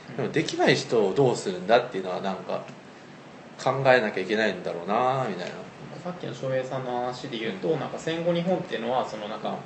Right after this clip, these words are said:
Speaker 1: パターナリズムっていうか、そのお父さんが子供に教えるみたいに、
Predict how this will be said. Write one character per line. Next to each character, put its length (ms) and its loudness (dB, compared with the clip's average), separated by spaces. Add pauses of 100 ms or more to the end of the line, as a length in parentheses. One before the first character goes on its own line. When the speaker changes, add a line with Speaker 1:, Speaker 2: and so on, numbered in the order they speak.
(640)
Speaker 1:
パ 80 -4
タ 80 -2
ー 80 -2
ナ 100 -2
リ 60 -6
ズ 100 -10
ム 80 -10
っ 40 -10
て 120 -14
い 40 -14
う 20 -14
か、 80 -14
そ 80 -12
の 100 -4
お 80 -4
父 180 2
さ 60 -8
ん 60 -10
が 40 -10 (140)
子 60 -6
供 120 -8
に 140 -8
教 160 -4
え 20 -4
る 80 -4
み 60 -8
た 160 -6
い 60 -10
に、 200 -8